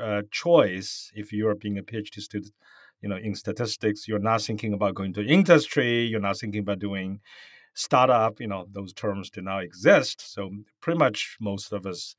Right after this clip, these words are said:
became, uh, academics. So I went to University of Chicago, I taught for ten years there, and I got recruited back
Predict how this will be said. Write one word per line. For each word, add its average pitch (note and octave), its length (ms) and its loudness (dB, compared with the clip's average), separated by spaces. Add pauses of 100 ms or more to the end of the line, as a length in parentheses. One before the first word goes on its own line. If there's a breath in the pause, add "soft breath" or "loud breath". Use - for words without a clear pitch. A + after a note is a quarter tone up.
became, F#2 460 -10 (180)
uh, F#2 160 -10
academics. C3+ 640 2
So F2+ 140 -8
I F2+ 140 -10 (420)
went G#2+ 240 -2
to A#2 80 -2
University G#2 340 2
of G#2 60 -6
Chicago, B2 400 2
I B2 80 0
taught G#2+ 340 -6
for A2+ 80 -6
ten A2 240 -4
years A#2 220 -4
there, D3+ 320 0 (480 soft breath)
and F#2+ 120 -6
I F#2+ 40 -6
got F#2+ 200 -6
recruited F#2 320 -6
back F#2 200 2